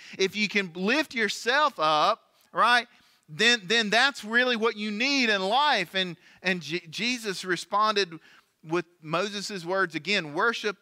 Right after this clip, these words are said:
the Lord your God and serve only him." Now, I've got to think that this happened right after the baptism,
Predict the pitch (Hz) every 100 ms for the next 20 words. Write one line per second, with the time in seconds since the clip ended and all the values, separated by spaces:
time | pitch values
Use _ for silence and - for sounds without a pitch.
0 | _ - 165 165 190 196 175 170 156 160
1 | 160 160 143 147 - 170 170 160 - -
2 | - 160 156 151 143 - _ 151 131 107
3 | 143 _ _ _ _ _ _ _ _ _
4 | _ _ _ _ _ _ _ _ _ _
5 | 147 175 165 185 214 190 180 165 185 202
6 | 175 - - 151 131 - 165 - 214 190
7 | 147 190 190 185 - 147 117 147 170 165
8 | 147 123